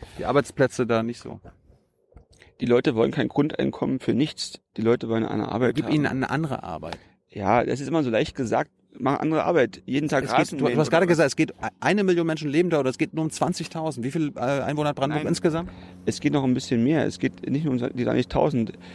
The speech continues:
Speaker 2: Du hast ja noch, äh, Arbeitsplätze, die von der Kohle abhängen. Dienstleistungsunternehmen, Handwerksunternehmen. Wir reden ja auch von Wertschöpfung. Äh, wir haben heute Kommunen, Cottbus, Spremberg, Forst, Guben. Das sind alles Städte mit mehreren tausend Einwohnern.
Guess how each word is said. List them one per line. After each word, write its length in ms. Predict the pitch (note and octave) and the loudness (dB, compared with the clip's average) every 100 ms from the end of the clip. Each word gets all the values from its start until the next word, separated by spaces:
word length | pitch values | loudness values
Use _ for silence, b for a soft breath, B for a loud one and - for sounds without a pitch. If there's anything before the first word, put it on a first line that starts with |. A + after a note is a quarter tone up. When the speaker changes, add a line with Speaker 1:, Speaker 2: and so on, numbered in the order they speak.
| B | B
Speaker 2:
Du 120 | - | -6
hast 200 | A#2+ D3 | -4 -2
ja 80 | C3+ | 0
noch, 180 | B2 B2+ - | 2 0 0
äh, 560 | A2+ - A2 - - | 0 0 -4 -4 -4
Arbeitsplätze, 540 | - B2+ D3 - C#3 - | 0 2 2 0 -2 -2
die 80 | B2 | -2
von 100 | B2 | -2
der 80 | |
Kohle 300 | A#2+ B2+ B2+ | 0 0 2
abhängen. 500 | - - A#2 G#2+ A2 | 0 -2 -2 0 0
Dienstleistungsunternehmen, 1200 | A#2 D#3 E3+ A#2+ A#2+ A#2+ - - G#2+ G#2 G2+ G2+ B B B | 0 -2 0 0 0 -2 -2 -2 -2 -2 -2 -4 B B B
Handwerksunternehmen. 920 | - C3+ D3+ C#3+ - A2+ G2+ G2 G#2+ G#2+ | -2 0 2 0 0 -2 -2 -2 -2 -2
Wir 120 | A#2 | -2
reden 200 | D3 D3+ | -2 0
ja 200 | B2+ - - | 0 0 -2
auch 140 | - | -4
von 180 | - A#2 | 0 0
Wertschöpfung. 600 | B2 - - A#2 - A#2 - B B B B - | 0 -2 -4 -4 -6 -8 -8 B B B B 0
Äh, 260 | A2 A2+ - | 4 4 2
wir 240 | - A2+ A#2 | -4 -4 0
haben 340 | C#3+ D#3+ D3 B B - | 0 0 -2 B B -2
heute 220 | C#3+ D3 | 0 2
Kommunen, 420 | - D3 C3+ A2 | 0 2 2 2
Cottbus, 600 | - E3 - B2+ A#2 - - | 0 -2 0 -2 -4 -6 -16
Spremberg, 720 | - - C#3 D3+ B2+ G#2 - - - | -16 -4 -2 2 0 -2 -6 -16 -20
Forst, 460 | - - C3 - - B2+ | -6 -4 -4 -8 -16 -2
Guben. 280 | D#3 B2 - B B - | -2 0 -6 B B -8
Das 120 | A#2+ | -4
sind 80 | B2+ | 0
alles 220 | D#3 E3+ | 0 0
Städte 440 | - D3+ F3 F3+ - B B B | 0 0 0 -2 -4 B B B
mit 160 | B2+ B2+ | -4 0
mehreren 380 | B2 D3+ D3 | 2 2 0
tausend 380 | C#3+ B2 C3+ - | 0 -2 -2 -2
Einwohnern. 420 | E3 D#3 A2+ G#2 | 0 0 0 0